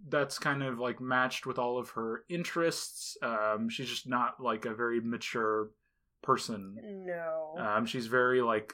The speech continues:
Speaker 1: stunted a little bit.
Speaker 2: Yeah, she's got, like, these messed up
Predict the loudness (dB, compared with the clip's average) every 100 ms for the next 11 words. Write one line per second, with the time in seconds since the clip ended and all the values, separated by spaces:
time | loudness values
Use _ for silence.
0 | -12 -8 -6 -2 -2 0 0 0 -2 -6
1 | -4 -2 -2 -4 -6 -8 -6 -2 0 -2
2 | -4 -6 0 2 2 -2 -6 -12 -8 -2
3 | -2 -2 -4 -6